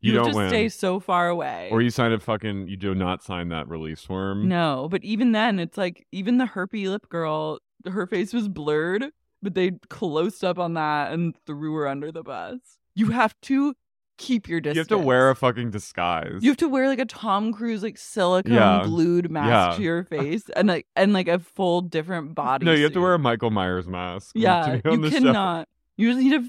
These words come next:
Speaker 2: paper bag over your head.
Speaker 1: That's really,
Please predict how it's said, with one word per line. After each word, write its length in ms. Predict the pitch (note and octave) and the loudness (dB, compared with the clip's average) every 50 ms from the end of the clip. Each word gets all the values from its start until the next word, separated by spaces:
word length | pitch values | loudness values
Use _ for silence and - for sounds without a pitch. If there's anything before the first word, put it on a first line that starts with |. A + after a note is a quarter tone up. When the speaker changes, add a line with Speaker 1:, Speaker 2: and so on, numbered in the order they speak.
| - _ _ | -8 _ _
Speaker 2:
paper 320 | - A3 G3 F3 G3+ A3 G#3 | -4 -2 -2 0 0 -2 0
bag 340 | F3 E3 D#3 D3+ D3+ D3 | 0 2 2 2 0 0
over 220 | D3 D3+ C#3+ C3+ C#3+ | -2 -4 -4 -6 -6
your 220 | C#3 C#3+ D3+ G#3+ | -6 -6 -6 -6
head. 480 | A#3+ B3 - C#3+ B2+ - - G3 A#3 B3+ - _ _ _ _ _ _ _ _ _ | -6 -8 -8 -8 -8 -8 -8 -8 -10 -10 -12 _ _ _ _ _ _ _ _ _
Speaker 1:
That's 160 | - D#3+ E3+ - | -6 -6 -4 -2
really, 200 | G3 G3+ F#3+ | -2 0 0